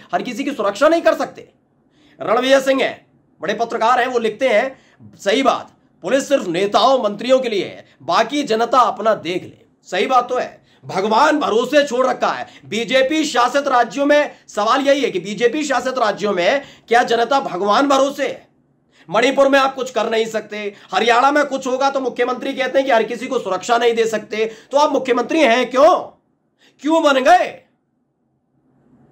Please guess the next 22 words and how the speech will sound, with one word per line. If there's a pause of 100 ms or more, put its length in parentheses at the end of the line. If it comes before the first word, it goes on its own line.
बताइए
ना। (2000)
आपको
तो
जनता
ने
नकार
दिया
था
ना, (520)
जेजेपी
के
साथ
गठबंधन
करने
के
बाद
आप
बने
हैं
दोबारा
मुख्यमंत्री।